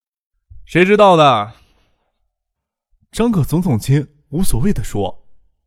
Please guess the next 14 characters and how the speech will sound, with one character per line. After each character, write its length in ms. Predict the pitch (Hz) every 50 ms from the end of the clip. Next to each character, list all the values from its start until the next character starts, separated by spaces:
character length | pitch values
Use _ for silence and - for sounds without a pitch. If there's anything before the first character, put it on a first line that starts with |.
| _ -
叶 120 | 120 123 123
向 220 | - - 123 117
天 160 | 107 131 127
并 200 | 123 - 135 113
不 120 | 101 - 104
清 200 | - - 123 117
楚 280 | 107 107 104 90 - - _ - -
他 180 | - - 180
们 140 | 180 180 175
与 80 | 185 175
周 160 | - 202 208
谢 160 | 190 - 175
两 160 | - 190 185
家 260 | 98 - 113 107 120